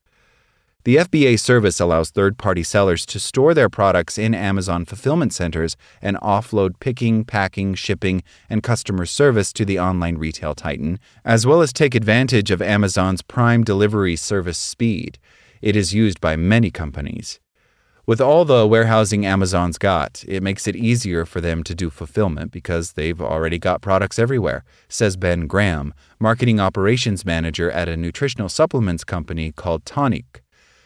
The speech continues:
"They're already running those lorries around and about, so it's simple for them to say,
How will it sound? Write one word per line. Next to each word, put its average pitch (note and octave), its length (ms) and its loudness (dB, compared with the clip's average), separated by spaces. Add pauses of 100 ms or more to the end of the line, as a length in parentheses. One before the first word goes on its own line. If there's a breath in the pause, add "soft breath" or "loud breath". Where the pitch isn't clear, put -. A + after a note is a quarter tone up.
(220 soft breath)
"They're B2 200 4
already E3 400 4
running B2+ 380 2
those F2+ 260 2
lorries F#2 380 2
around F2+ 320 -2
and E2 100 -4
about, E2+ 340 -2
so F#2+ 200 -6
it's - 140 -6
simple C3 420 -2
for - 180 -6
them E2+ 220 -4
to E2+ 60 -8
say, E2+ 400 0